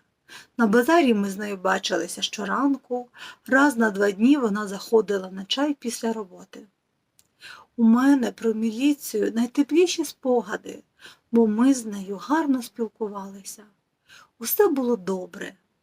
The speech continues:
Інша річ — базарні торговці. Вони ж злі, незажерливі, а тому, побачивши, що міліція мені вже нічого не каже,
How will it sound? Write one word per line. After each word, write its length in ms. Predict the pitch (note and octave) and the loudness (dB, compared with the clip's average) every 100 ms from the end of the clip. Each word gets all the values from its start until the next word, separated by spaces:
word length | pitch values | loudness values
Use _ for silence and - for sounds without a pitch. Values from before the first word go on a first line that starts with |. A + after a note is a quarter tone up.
| _ - | _ -6
Інша 460 | C4 E4 E4+ C4+ B3+ | 2 2 2 -2 -2
річ — 420 | B3+ A#3+ - - _ _ _ _ | -4 -6 -6 -8 _ _ _ _
базарні 600 | G3 G3 G#3 A3+ - A3+ | -4 -2 0 -2 -2 -4
торговці. 760 | - G3 - - F3+ - - - _ _ _ _ - - - | -2 -4 -4 -8 -8 -12 -16 -16 _ _ _ _ -20 -18 -12
Вони 520 | A3+ A#3 C4 A#3+ G#3+ G3 | 0 4 6 4 2 -2
ж 120 | G3+ | -4
злі, 340 | G#3+ A3+ C#4+ | 0 6 6
незажерливі, 1120 | C#4 B3+ G3+ A#3+ A3+ A#3 A3 F#3 F3+ F3+ F#3+ _ - | 6 2 0 0 2 2 2 -2 -10 -12 -20 _ -14
а 80 | G3 - | -14 -8
тому, 480 | G3 F#3+ B3 C#4+ - - - _ | -6 -2 0 0 -4 -20 -20 _
побачивши, 880 | A3 F#3+ G3+ C4 C4+ G3 - - - | -8 -2 0 0 0 -4 0 -2 -2
що 220 | - A#3+ | -2 2
міліція 600 | A3+ A3 C#4 D#4 - A3 | 4 4 4 2 0 -2
мені 280 | G3+ G#3 C#4 | 0 4 4
вже 180 | A#3+ G3+ | 4 -2
нічого 460 | G3 G3 A#3+ A3 F#3 | -4 2 2 2 -6
не 120 | F3+ | -8
каже, 560 | - A#3 C4+ G#3 F3 | -4 -2 -2 -2 -4